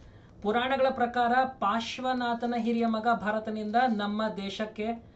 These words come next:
ಭಾರತ ಎಂಬ ಹೆಸರು ಬಂತು ಅಂತ ಹೇಳಲಾಗಿದೆ. ಬಸಣ್ಣ, ಆ, ಈ ಭರತ ಮಹಾರಾಜ ಯಾರ ಮಗ ರೀ? ಕನ್ಫ್ಯೂಷನ್ ಮಾಡಿರ್ಕೊಂಡ್ರಿ ಕೆಲವರು, ಹೌದಲ್ವಾ? ಋಷಭನಾಥನ್ ಮಗ, ಪಾರ್ಶ್ವನಾಥ ಅಲ್ಲ,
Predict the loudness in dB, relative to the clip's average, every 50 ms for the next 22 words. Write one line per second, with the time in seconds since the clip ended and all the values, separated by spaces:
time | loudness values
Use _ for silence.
0 | -20 -20 -14 -12 -6 -2 0 2 2 0 0 -2 -4 -2 -2 -2 -2 -2 -4 -4
1 | -4 -4 -4 -6 -8 -8 -6 -8 -8 -6 -4 -4 -4 -4 -2 -4 -2 -4 -4 -6
2 | -8 -12 -14 -20 -20 -20 -20 -8 -6 -6 -4 -2 -2 -4 -4 -6 -8 -16 -20 -20
3 | -20 -20 -20 -20 -20 -20 -20 -20 -20 -20 -12 -6 -2 0 0 2 2 0 0 -2
4 | -6 -6 -6 -6 -4 -4 -4 -4 -4 -4 -2 -2 -2 0 0 0 -2 -2 0 0
5 | 0 0 0 0 -2 -2 -4 -8 -12 -12 -16 -20 -20 -20 -20 -20 -20 -20 -20 -20
6 | -20 -20 -20 -10 -4 -2 0 0 0 -2 -2 -4 -6 -8 -8 -12 -16 -20 -20 -20
7 | -20 -20 -20 -20 -20 -20 -20 -20 -20 -20 -20 -20 -20 -20 -20 -20 -20 -20 -20 -20
8 | -20 -20 -20 -20 -20 -20 -20 -20 -20 -20 -20 -20 -20 -20 -20 -20 -20 -20 -20 -20
9 | -20 -20 -4 -4 -2 -2 -2 -4 -4 -4 -4 -4 -4 -6 -6 -6 -6 -6 -6 -6
10 | -8 -6 -8 -6 -6 -6 -8 -10 -14 -20 -20 -20 -20 -20 -20 -20 -18 -10 -8 -4
11 | -2 -2 0 0 -2 -4 -4 -8 -10 -6 -4 -2 -2 -2 -2 -4 -4 -6 -6 -6
12 | -6 -6 -8 -10 -12 -14 -16 -20 -20 -20 -20 -20 -6 -2 0 0 0 -2 -4 -4
13 | -4 -4 -4 -4 -4 -2 -2 -2 -2 -2